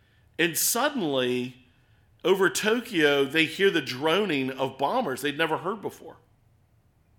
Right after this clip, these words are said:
And they intentionally avoided any civilian targets, and they bombed mainland Japan. And it was absolutely shocking.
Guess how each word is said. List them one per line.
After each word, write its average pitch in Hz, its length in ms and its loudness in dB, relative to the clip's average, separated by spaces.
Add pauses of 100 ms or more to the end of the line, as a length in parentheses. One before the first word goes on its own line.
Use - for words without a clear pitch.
(960)
And 175 180 6
they 180 120 8
intentionally 214 680 0
avoided 170 560 2
any 180 200 -2
civilian 165 520 -2
targets, 127 680 -6 (1300)
and 151 120 0
they 175 120 4
bombed 151 760 -2 (680)
mainland 185 600 2
Japan. 190 540 -4 (1160)
And 196 100 6
it 214 80 2
was 208 240 0
absolutely 208 840 2
shocking. 277 680 0